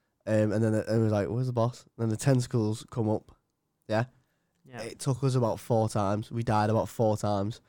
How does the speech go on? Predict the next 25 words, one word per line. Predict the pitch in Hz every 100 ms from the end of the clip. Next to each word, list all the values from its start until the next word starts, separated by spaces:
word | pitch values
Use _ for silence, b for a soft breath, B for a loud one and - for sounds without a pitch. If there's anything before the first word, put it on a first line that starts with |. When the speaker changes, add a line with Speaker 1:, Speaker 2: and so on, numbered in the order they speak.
| 117
Speaker 2:
Yeah. | 95 b b
Speaker 1:
Because | 127 139
of | 120
the | 113
horde | - - 120 110 107 - -
and | 113
horde | 107 117 107 113
of | 110
Speaker 2:
Zombies. | 117 110 101
Speaker 1:
zombies | 110 110 -
Speaker 2:
Yeah, | 104
that | 117
Speaker 1:
that |
Speaker 2:
seems | 117 107
Speaker 1:
kept |
Speaker 2:
about | 123 87
right. |
Speaker 1:
coming | 117 110
and | 101 107
then | 101
Speaker 2:
Well | 101
Speaker 1:
spitting | - - 113 104 107 110
acid. | 104 107 92 107 - _ _ _ _ _ _ _ _ -
So | 120
then | 117 113